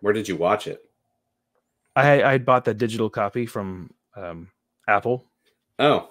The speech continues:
Speaker 1: okay.
Speaker 2: So
Speaker 1: 'Cause <laughs> I just watched it on Disney Plus, and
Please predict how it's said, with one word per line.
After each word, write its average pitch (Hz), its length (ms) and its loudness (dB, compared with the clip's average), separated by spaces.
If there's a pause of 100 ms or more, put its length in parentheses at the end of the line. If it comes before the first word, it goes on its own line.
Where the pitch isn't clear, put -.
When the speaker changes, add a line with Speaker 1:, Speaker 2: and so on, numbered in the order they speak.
(420)
Speaker 1:
okay. 104 240 -12 (380)
Speaker 2:
So 98 240 -2
Speaker 1:
'Cause 90 280 -6 (200)
<laughs> - 920 -14
I 98 100 2
just 107 200 0
watched 95 300 2
it 90 60 -4
on 85 160 -2
Disney 85 300 -4
Plus, 98 360 0
and 82 260 -6